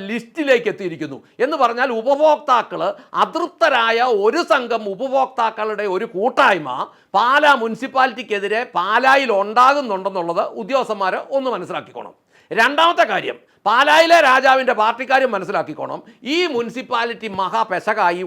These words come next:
വഷളായി, ഇത് ജനങ്ങൾക്ക് ദൂഷ്യമായിട്ട് നിൽക്കുക. ഇത് പൊതുജനത്തിൻ്റെ മുമ്പിലേക്ക് കൊണ്ടുവരുന്നു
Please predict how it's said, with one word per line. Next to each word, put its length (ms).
വഷളായി, 580
ഇത് 80
ജനങ്ങൾക്ക് 460
ദൂഷ്യമായിട്ട് 540
നിൽക്കുക. 260
ഇത് 80
പൊതുജനത്തിൻ്റെ 640
മുമ്പിലേക്ക് 460
കൊണ്ടുവരുന്നു 520